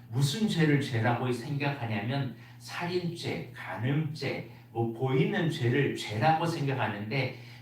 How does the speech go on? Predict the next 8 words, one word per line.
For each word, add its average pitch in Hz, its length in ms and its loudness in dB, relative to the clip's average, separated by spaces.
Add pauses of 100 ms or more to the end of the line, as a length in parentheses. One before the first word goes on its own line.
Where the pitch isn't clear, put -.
가장 - 480 4
심각한, 208 760 4
주님이 143 560 4
보시는 123 460 0
가장 143 300 -4
심각한 214 680 0
죄가 110 280 -4
뭐예요? - 540 -2